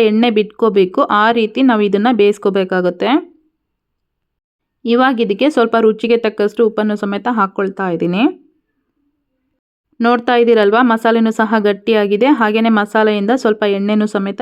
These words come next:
ಬಿಟ್ಕೊಂಡಿದೆ. ಇವಾಗ ನಾನು ಬೇಯಿಸಿಟ್ಕೊಂಡಿರೋಂಥ ಮೊಟ್ಟೆನ ಇದರಲ್ಲಿ ಹಾಕ್ಕೊಳ್ತಾ ಇದ್ದೀನಿ. ಹಾಗೇನೆ ಮೊಟ್ಟೆಗೆ ನಾನು ಸ್ವಲ್ಪ ಕಟ್ಸನ್ನ ಹಾಕ್ಕೊಂಡಿದ್ದೀನಿ.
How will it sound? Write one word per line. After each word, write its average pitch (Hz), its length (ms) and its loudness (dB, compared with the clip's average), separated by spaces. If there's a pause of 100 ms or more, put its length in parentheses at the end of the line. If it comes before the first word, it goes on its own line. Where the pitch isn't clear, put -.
(120)
ಬಿಟ್ಕೊಂಡಿದೆ. 196 640 -2 (1900)
ಇವಾಗ 254 220 0 (100)
ನಾನು 233 200 2
ಬೇಯಿಸಿಟ್ಕೊಂಡಿರೋಂಥ 220 960 0 (160)
ಮೊಟ್ಟೆನ 226 360 -2 (100)
ಇದರಲ್ಲಿ 214 320 2
ಹಾಕ್ಕೊಳ್ತಾ 196 580 -2
ಇದ್ದೀನಿ. 180 260 -2 (1200)
ಹಾಗೇನೆ 233 440 0 (180)
ಮೊಟ್ಟೆಗೆ 254 440 0
ನಾನು 233 160 2
ಸ್ವಲ್ಪ 220 240 -2
ಕಟ್ಸನ್ನ 226 400 0
ಹಾಕ್ಕೊಂಡಿದ್ದೀನಿ. 208 580 0